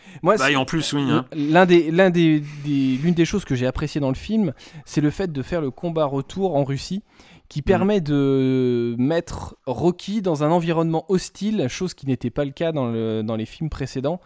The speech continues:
Speaker 1: Et du coup, je trouve que ça rajoute de la dramaturgie au film. Euh, c'est, je, je, j'ai vraiment eu un sentiment de, de, de, bah, de Rocky contre le monde. C'est,
Speaker 2: Mhm.
Speaker 1: c'est l'image qui veut être donnée, mais du coup, je trouve que ça fonctionne.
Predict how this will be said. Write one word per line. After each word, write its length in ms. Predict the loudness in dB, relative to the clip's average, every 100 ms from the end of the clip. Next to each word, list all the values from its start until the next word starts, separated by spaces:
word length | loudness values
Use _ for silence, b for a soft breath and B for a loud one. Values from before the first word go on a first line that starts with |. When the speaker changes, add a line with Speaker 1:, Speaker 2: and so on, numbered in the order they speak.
| b b b b
Speaker 1:
Et 100 | -6 -4
du 100 | -2
coup, 140 | -2
je 140 | 0 0
trouve 400 | 0 -4 -4 -6
que 100 | -4
ça 160 | -4
rajoute 420 | 0 2 2 0
de 100 | -2
la 100 | 0
dramaturgie 640 | 2 2 0 -2 -4 -4 -4
au 60 | -4
film. 380 | -4 -2 -2 -4 -10
Euh, 280 | -6 -4 -4
c'est, 200 | -6 -8 -8
je, 340 | -4 -4 -4
je, 160 | -6 -10
j'ai 420 | -14 -12 -6 -4
vraiment 320 | -2 0 0 -2
eu 160 | 0
un 100 | -2
sentiment 640 | -4 -8 -8 -6 -2 -2 -4
de, 460 | -4 -2 -2 -4 -8 -16
de, 440 | -14 -4 -2 -2
de, 300 | -2 -4 -4
bah, 180 | -6 -8
de 100 | -8
Rocky 460 | -2 -2 -2 -6
contre 340 | -6 -4 -4 -2
le 100 | 0
monde. 380 | 0 0 0 -4 _ _ _
C'est, 140 | -8 -4
Speaker 2:
Mhm. 60 | -2
Speaker 1:
c'est 140 | -2
l'image 320 | 0 2 2
qui 100 | 0
veut 140 | 0 0
être 100 | 2
donnée, 240 | 2 2
mais 120 | 2 0
du 120 | -2
coup, 120 | -2
je 100 | 0
trouve 260 | 0 -2 -2
que 80 | -4
ça 160 | -6
fonctionne. 420 | -8 -8 -8 -10